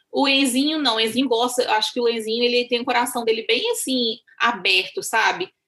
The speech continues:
Pra outros lugares, pra ir pro Brasil. Ele gosta muito quando a gente vai pro Brasil e tudo. O Otávio também,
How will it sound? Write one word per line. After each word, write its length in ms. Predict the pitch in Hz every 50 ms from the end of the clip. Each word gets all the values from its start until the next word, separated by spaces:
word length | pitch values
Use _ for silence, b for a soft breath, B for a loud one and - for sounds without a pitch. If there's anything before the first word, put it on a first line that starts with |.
| _ _ _ _ 208
Pra 140 | 196 196 202
outros 340 | 202 208 208 214 196 180
lugares, 880 | 202 196 165 175 170 180 185 196 214 214 202 190 190 - 190 - - - -
pra 100 | - 190 190
ir 80 | 190 -
pro 100 | 214 196
Brasil. 460 | 196 196 190 190 185 170 175 185 196
Ele 100 | 190 190
gosta 340 | 175 190 185 190 185 - 202
muito 280 | 196 190 185 185 180 -
quando 100 | 196 185
a 60 | 185
gente 160 | 190 175 -
vai 160 | - 175 175 175
pro 80 | 180
Brasil 560 | 175 175 175 170 170 165 165 180 185 202 196
e 100 | 190 180
tudo. 300 | - 185 190 202 196 190
O 100 | 170 208 233 240
Otávio 440 | 240 247 262 247 302 349 359 - -
também, 360 | 233 214 190 180 165 165 170